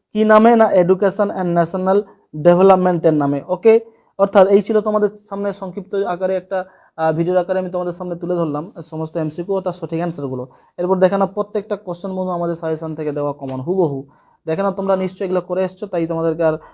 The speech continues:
বলার দরকার নেই। একদম নিশ্চয়ই প্রত্যেকটা কোশ্চেন দেখো, হুবহু শর্ট কোশ্চেন, শর্ট অ্যান্সার টাইপ কোশ্চেনও কিন্তু আমাদের, আহ, সাজেশন থেকে ছিল বন্ধু। এরপরে দেখো, উম, আমি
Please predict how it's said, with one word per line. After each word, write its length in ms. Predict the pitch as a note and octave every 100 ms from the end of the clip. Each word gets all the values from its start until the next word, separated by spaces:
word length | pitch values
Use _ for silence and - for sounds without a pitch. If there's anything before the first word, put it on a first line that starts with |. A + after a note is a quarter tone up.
| _ D3+
বলার 260 | D3 D#3+ D#3+
দরকার 280 | E3+ F3+
নেই। 140 | G#3 G#3+
একদম 240 | E3+ G3+
নিশ্চয়ই 400 | G3+ F#3+ F#3+ A3
প্রত্যেকটা 440 | G#3+ F#3+ - G#3+ A3+
কোশ্চেন 360 | F#3+ F3+ G#3
দেখো, 180 | G3 G3
হুবহু 320 | E3+ E3 F#3+
শর্ট 300 | F#3 - E3+
কোশ্চেন, 340 | F3 D#3 G3 A#3
শর্ট 400 | _ _ _ E3+
অ্যান্সার 280 | E3+ E3
টাইপ 120 | F3 E3+
কোশ্চেনও 340 | E3 F3+ F3+
কিন্তু 240 | F3 F3
আমাদের, 320 | F3 D#3 E3 E3 _ _ -
আহ, 160 | D#3+
সাজেশন 440 | D3+ D#3+ E3 E3+ E3+
থেকে 180 | E3+ E3+
ছিল 220 | E3 D#3
বন্ধু। 300 | C#3+ C#3+ D3
এরপরে 280 | D#3+ F#3 F#3
দেখো, 300 | E3 - B3+ _ _ _ _ _
উম, 140 | E3+ -
আমি 300 | F3 G#3+